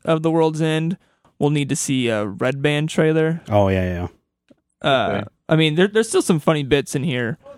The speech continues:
Speaker 2: There's a lot of funny bits in it. I was just expecting something else. I don't know
Speaker 3: I
Speaker 2: what, but I was
Speaker 3: think
Speaker 2: expecting
Speaker 3: so.
Speaker 2: something else.
Speaker 1: Hmm.
Speaker 3: Well, and, you know, it, it, it kind of
Speaker 2: Like, into the, I
Speaker 3: just
Speaker 2: thought
Speaker 3: from
Speaker 2: the,
Speaker 3: the
Speaker 2: the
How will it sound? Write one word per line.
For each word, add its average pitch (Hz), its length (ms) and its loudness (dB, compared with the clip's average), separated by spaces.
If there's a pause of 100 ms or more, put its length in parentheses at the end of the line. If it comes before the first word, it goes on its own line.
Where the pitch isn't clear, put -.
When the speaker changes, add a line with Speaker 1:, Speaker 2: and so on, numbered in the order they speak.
(120)
Speaker 2:
There's 180 380 2
a - 40 0
lot 160 180 6
of 160 80 0
funny 139 220 2
bits 131 320 0
in 90 100 -2
it. 82 140 -8 (560)
I 135 200 2
was 147 180 2
just - 340 0
expecting 110 580 -2
something 101 340 -2
else. - 380 -8 (720)
I 208 60 2
don't 247 100 4
know 220 100 4
Speaker 3:
I 208 60 2
Speaker 2:
what, 196 240 2
but 156 100 4
I 175 80 6
was 165 120 4
Speaker 3:
think 151 60 0
Speaker 2:
expecting 147 380 2
Speaker 3:
so. - 40 -2
Speaker 2:
something 113 240 0
else. - 300 -12 (360)
Speaker 1:
Hmm. 139 140 -10 (540)
Speaker 3:
Well, 240 340 4
and, 226 180 2
you 226 80 2
know, 220 160 2
it, 208 180 2
it, 185 220 -2
it 156 280 -10 (180)
kind 190 320 -2
of 135 280 -2 (140)
Speaker 2:
Like, 135 200 0
into 180 240 2
the, 151 120 2
I 131 100 4
Speaker 3:
just 156 200 4
Speaker 2:
thought 202 60 -2
Speaker 3:
from 135 100 4
Speaker 2:
the, 123 60 2
Speaker 3:
the 123 60 -2
Speaker 2:
the 123 60 -10